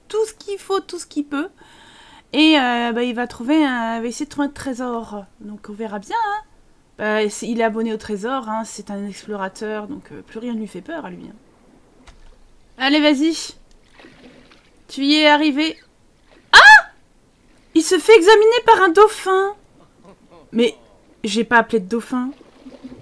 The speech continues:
C'est fou. En fait, parce que... c'est-à-dire que de, les dauphins, ils viennent tout seuls. Par contre, j'ai l'impression de le voir nu à tra-, on voit son cul et tout. Non, mais les Sims, arrêtez.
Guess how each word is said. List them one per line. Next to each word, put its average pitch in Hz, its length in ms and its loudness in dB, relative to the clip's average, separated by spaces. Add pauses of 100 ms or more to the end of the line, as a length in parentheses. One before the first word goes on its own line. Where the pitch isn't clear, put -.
(960)
C'est 214 200 -8
fou. - 180 -6 (920)
En 285 100 -2
fait, 359 260 -4
parce 294 160 -4
que... 262 220 -4 (220)
c'est-à-dire 294 340 -6
que 311 80 -4
de, 269 140 -2
les 262 220 -2
dauphins, 285 320 -4
ils 339 60 -4
viennent 294 160 2
tout 294 100 -4
seuls. 285 160 -2
Par 262 160 -4
contre, 339 260 -6
j'ai 269 100 0
l'impression 262 260 -4
de 302 60 0
le 285 60 2
voir 247 220 0
nu 330 180 4
à 240 100 4
tra-, 233 220 -2 (320)
on 180 60 -10
voit 170 200 -12
son 185 180 -10
cul 208 280 -10
et 185 40 -10
tout. 233 200 -14 (420)
Non, 160 80 -12
mais 175 100 -6
les 202 100 -4
Sims, - 300 -2
arrêtez. 220 400 -8